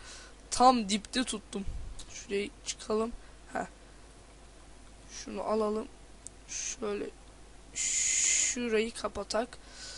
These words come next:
Şurayı da ananı satayım. Kapattık, daha çok çıktı ipneler. Oo, obsidyen dostum. Obsidyen de lazım.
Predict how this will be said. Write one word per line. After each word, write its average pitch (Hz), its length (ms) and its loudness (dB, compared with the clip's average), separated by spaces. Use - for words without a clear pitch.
Şurayı - 720 -4
da - 120 -4
ananı 202 320 -2
satayım. - 340 -8
Kapattık, 202 560 -8
daha 214 140 6
çok - 240 -6
çıktı - 280 -10
ipneler. - 460 -8
Oo, 285 360 8
obsidyen 247 640 6
dostum. 226 540 4
Obsidyen 233 580 0
de 214 140 4
lazım. 196 560 4